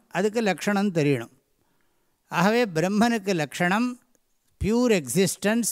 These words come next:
தூய இருப்பு, பியூர் கான்ஷியஸ்னஸ்,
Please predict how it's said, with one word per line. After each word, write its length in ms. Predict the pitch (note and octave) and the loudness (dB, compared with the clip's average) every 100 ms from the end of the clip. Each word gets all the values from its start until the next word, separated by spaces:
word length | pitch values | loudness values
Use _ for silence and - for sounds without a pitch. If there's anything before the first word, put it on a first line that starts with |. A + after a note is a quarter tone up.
| - | -4
தூய 320 | F#3+ G#3 G3+ E3 D#3 | 0 2 2 2 2
இருப்பு, 400 | F3+ - G#3 A#3 B3+ - _ _ _ _ _ _ _ _ _ _ _ _ - | 0 0 2 2 0 -6 _ _ _ _ _ _ _ _ _ _ _ _ -4
பியூர் 260 | A#3 B3 G#3+ G3 | 0 0 0 2
கான்ஷியஸ்னஸ், 840 | G3+ G3 - F3 - F#3+ A3+ | 2 0 0 -2 -2 -2 -2